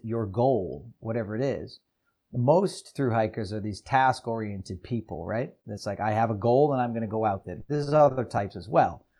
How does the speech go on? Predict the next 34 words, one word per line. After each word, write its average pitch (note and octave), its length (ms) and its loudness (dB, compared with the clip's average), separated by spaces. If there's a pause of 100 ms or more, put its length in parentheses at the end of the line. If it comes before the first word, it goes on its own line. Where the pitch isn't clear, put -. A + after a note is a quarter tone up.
(200)
but A#2+ 340 2
especially, B2+ 540 6
you A#2 60 -4
know, G2 100 -2
it, A2 140 -4
it's A2 260 -6
on A#2 80 -2
the C3+ 140 4
A C#3 100 4
T, B2+ 220 2
it's - 100 -2
a A2 40 -2
little G#2 180 -2
bit F2+ 120 -6
different G#2+ 300 -6
now, F2+ 240 -6
but G2 140 -12 (100)
most D3 480 2 (140)
back B2+ 380 4 (520)
in A#2 200 0
the A2 40 -2
day A2+ 460 2
and, G#2+ 180 -4
and A2 140 -6
most B2 320 0
on A2+ 180 2
all A2 160 0
the A2 140 0
other B2+ 220 4
little C#3+ 280 6
trails F#2 520 -8
around G#2+ 280 -2
the G2 60 -8
country, G2 440 -8